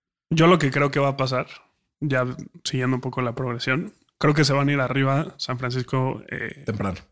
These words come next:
Speaker 1: o sea, en medio tiempo se van a ir ganando. Se van a acercar Kansas City en el tercer cuarto.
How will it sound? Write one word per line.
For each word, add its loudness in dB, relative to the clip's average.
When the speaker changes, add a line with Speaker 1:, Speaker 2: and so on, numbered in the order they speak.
Speaker 1:
o -4
sea, 2
en 4
medio 2
tiempo 2
se 2
van 0
a 0
ir -2
ganando. -2
Se 0
van 4
a 4
acercar 2
Kansas 2
City 0
en 2
el -4
tercer -4
cuarto. 0